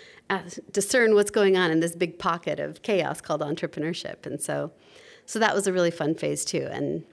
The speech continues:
that led to many other things in which I've, um, been more of, like, a mentor and an advisor, helping a lot of founders here in Phoenix work together to grow their company and have the connections that they need and things like that.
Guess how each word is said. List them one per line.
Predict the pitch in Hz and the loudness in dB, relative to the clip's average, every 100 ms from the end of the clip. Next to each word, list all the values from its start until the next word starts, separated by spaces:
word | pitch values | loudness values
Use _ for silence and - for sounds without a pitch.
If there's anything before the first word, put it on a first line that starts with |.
| _ - | _ -4
that | - 180 | -2 0
led | 165 165 | 0 -2
to | - 165 156 160 - - _ _ | -4 -2 -4 -6 -14 -20 _ _
many | 226 208 202 | 2 4 4
other | 185 180 | 4 0
things | 180 165 165 | 0 0 0
in | 160 | -2
which | 156 156 165 | -4 -6 -4
I've, | 147 151 151 - - | -4 -6 -10 -16 -10
um, | 151 151 156 170 _ _ | -6 -6 -6 -10 _ _
been | 220 202 | 4 4
more | 190 180 | 4 2
of, | 170 | 0
like, | 170 165 | -2 -2
a | |
mentor | 170 165 165 170 165 | 0 2 0 -2 -2
and | 156 143 | -2 -4
an | 147 147 | -6 -6
advisor, | 147 156 160 165 185 185 190 - - | -6 -4 -4 -4 -4 -6 -8 -20 -8
helping | 180 170 165 160 156 | -6 -2 0 0 0
a | 165 | -2
lot | 160 160 | -4 -4
of | 160 | -6
founders | 160 147 151 | -6 -6 -6
here | - 151 | -8 -8
in | 156 | -8
Phoenix | 160 156 - - - - - - - - _ _ | -6 -6 -6 -8 -12 -14 -20 -20 -20 -20 _ _
work | 214 202 | -6 -2
together | 196 180 175 175 | 0 2 2 2
to | 170 | 0
grow | 165 165 | -2 0
their | 165 | 0
company | 165 180 165 165 160 160 | 0 -2 -4 -4 -4 -2
and | 151 156 | -4 -6
have | 156 156 156 | -6 -8 -6
the | 156 143 | -8 -8
connections | - 165 160 - 156 - | -6 -6 -6 -6 -6 -6
that | - | -8
they | 156 | -8
need | 151 151 151 | -6 -4 -6
and | 135 135 | -8 -10
things | 147 - | -10 -10
like | 131 - | -14 -14
that. | 151 | -16